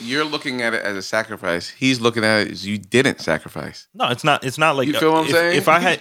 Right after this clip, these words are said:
Speaker 2: if, if
Speaker 1: He,
Speaker 2: I
Speaker 1: he
Speaker 2: had
Speaker 1: sacrificed 'cause he spent money.
Speaker 2: Mm-hmm.
Speaker 1: He's saying you didn't sacrifice because you spent money instead of following a schedule that would have kept you guys on the same playing field and only
Speaker 2: Mm-hmm.
Speaker 1: buy new equipment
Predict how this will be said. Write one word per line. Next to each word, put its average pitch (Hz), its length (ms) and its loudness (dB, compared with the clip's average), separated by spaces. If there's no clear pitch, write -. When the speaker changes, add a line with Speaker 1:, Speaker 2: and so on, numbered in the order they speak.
Speaker 2:
if, 147 180 0
if 156 220 -2
Speaker 1:
He, 170 60 4
Speaker 2:
I 175 80 6
Speaker 1:
he 175 60 2
Speaker 2:
had 175 120 4
Speaker 1:
sacrificed 165 500 2
'cause 147 100 -4
he 139 60 0
spent 147 360 2
money. 127 360 -2
Speaker 2:
Mm-hmm. 117 160 -10
Speaker 1:
He's 226 200 2
saying 170 300 0
you 143 80 -6
didn't 208 300 2
sacrifice 131 640 2
because 120 520 2
you 160 120 2
spent 160 480 0
money 151 440 2
instead 135 360 0
of 131 80 -4
following 131 420 2
a 113 80 -2
schedule 123 640 4
that 107 140 6
would 107 100 2
have 107 60 0
kept - 280 -2
you 123 120 0
guys 123 240 4
on - 100 -8
the 95 60 -10
same 117 320 -8
playing 143 320 -2
field 110 400 0
and 117 200 -2
only 135 240 0
Speaker 2:
Mm-hmm. 127 60 -2
Speaker 1:
buy 123 200 4
new 127 260 0
equipment 113 580 0